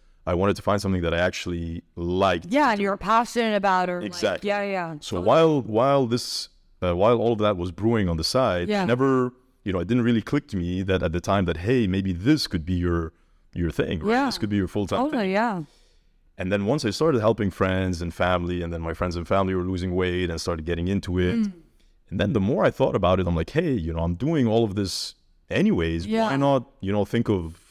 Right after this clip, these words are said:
Speaker 1: doing this
Speaker 2: Making it,
Speaker 1: professionally?"
Speaker 2: yeah,
Speaker 1: Yeah, so
Speaker 2: totally.
Speaker 1: because I loved it. I was passionate about it.
Speaker 2: Yeah.
Speaker 1: Um, and then it was funny. So that as soon as I started to really, it was this one night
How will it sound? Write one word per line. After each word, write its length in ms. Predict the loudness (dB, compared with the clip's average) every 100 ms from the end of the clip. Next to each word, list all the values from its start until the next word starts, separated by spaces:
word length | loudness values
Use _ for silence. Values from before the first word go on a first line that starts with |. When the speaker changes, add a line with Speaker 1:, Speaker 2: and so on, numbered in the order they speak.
| _ _
Speaker 1:
doing 220 | -4 0 0
this 80 | 0
Speaker 2:
Making 40 |
it, 20 |
Speaker 1:
professionally?" 460 | -4 2 2 2 -2
Speaker 2:
yeah, 140 | 0 0
Speaker 1:
Yeah, 60 |
so 40 | 0 0
Speaker 2:
totally. 280 | 0 -2 -4
Speaker 1:
because 180 | -2
I 80 | -2
loved 340 | 2 2 0 -2
it. 160 | -2
I 60 | -4
was 100 | -4
passionate 380 | -4 -4 -6 -4
about 240 | -2 -2
it. 60 | 0
Speaker 2:
Yeah. 280 | 0 0 -4 -12 _ _ _ _
Speaker 1:
Um, 720 | 2 4 4 4 2 0 -2 -4
and 120 | 0
then 100 | 2
it 40 | 2
was 120 | -2
funny. 320 | -2 0 0
So 180 | 0 0
that 140 | 0 -2 -6
as 140 | -6
soon 240 | -4 -2 -2
as 160 | -2
I 100 | -2
started 360 | -2 0 0 0
to 80 | -2
really, 340 | 0 2 2
it 40 | 2
was 200 | 0 -2
this 220 | -4 -4
one 280 | 0 2 4
night 300 | 4 2